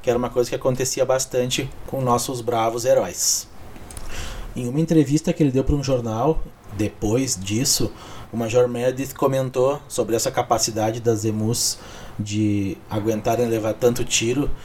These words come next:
e ele disse que se tivéssemos uma divisão militar com uma capacidade de ser atingida por tantas balas quanto essas aves,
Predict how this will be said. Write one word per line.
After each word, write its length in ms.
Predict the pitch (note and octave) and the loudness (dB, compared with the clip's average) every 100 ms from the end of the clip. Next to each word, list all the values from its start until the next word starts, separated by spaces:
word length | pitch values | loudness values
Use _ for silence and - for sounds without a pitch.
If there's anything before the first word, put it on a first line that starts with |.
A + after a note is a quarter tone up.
| - - | -10 -10
e 120 | A2 A#2 | 0 0
ele 160 | A#2 | 2
disse 420 | G#2+ G#2+ - F#2+ - - - - | 2 0 2 -2 -2 0 0 0
que 80 | - | 0
se 120 | A#2+ | 0
tivéssemos 540 | B2+ A#2 A#2+ D3+ C#3 | 2 2 2 0 -2
uma 140 | C3 B2 | -2 -2
divisão 400 | A2+ A#2 A2+ C3 | -4 -2 0 2
militar 520 | D3 C3 A#2+ G#2+ G2+ | 0 -2 0 2 0
com 160 | - | -2
uma 160 | G#2 G2+ | -2 -2
capacidade 800 | - G#2+ G#2+ - G#2+ G#2 A2 B2+ | -2 -2 0 0 0 0 0 0
de 120 | A#2+ | -2
ser 220 | - A#2 | 0 2
atingida 560 | A2 - A2+ G2+ G#2 G#2 | 0 -2 -2 0 0 0
por 200 | - G#2+ | 0 -2
tantas 560 | - - C#3+ E3 E3+ | -2 -2 -2 2 0
balas 380 | A#2+ A#2+ A#2 A2 | 2 0 0 -2
quanto 240 | - G#2+ G2+ | -4 -4 -2
essas 300 | G#2 G#2+ G#2+ | -2 -2 0
aves, 480 | C3+ D3 A2 - | 2 2 0 -2